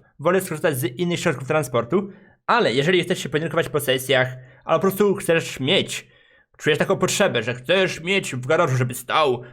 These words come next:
najpotężniejszy myśliwiec w całej grze, no to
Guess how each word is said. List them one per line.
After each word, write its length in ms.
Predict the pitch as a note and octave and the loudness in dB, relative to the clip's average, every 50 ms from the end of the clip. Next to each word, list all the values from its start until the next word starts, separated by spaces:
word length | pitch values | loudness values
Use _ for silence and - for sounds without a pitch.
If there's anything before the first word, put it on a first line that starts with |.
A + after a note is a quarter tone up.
| - | -2
najpotężniejszy 880 | A#2 B2+ B2+ B2+ D3+ E3+ D#3+ D3 B2+ C3 D#3+ D3 C#3+ C#3 B2+ - D3+ D3 | 0 0 0 0 0 0 0 0 0 -4 -6 -4 -4 -4 -2 -2 -2 -2
myśliwiec 460 | D3 D3 - F3+ F3 D3 D#3 C#3+ - | -2 -2 -2 0 0 0 0 -2 0
w 40 | - | 0
całej 220 | D#3 D3 B2+ C3 | 0 0 2 0
grze, 440 | B2+ B2 D3 B2+ G2+ - - - _ _ | -2 0 0 0 0 -2 -8 -18 _ _
no 160 | - C#3 D#3+ | -4 -2 -2
to 380 | F3 - E3+ F3 F3+ F3+ - - | 0 2 0 0 0 -2 -8 -16